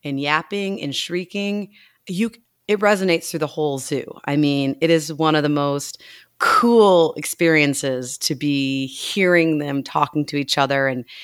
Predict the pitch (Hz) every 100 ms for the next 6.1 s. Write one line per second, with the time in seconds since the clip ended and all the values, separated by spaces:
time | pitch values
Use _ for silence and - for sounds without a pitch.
0 | - - - 190 - - - 226 269 139
1 | 139 139 139 143 - 170 151 143 139 139
2 | - - 202 202 202 190 185 185 175 175
3 | 175 170 160 151 - 151 160 - 156 143
4 | 139 139 139 - 143 131 123 139 143 135
5 | 135 123 143 135 - - - 143 139 131
6 | 123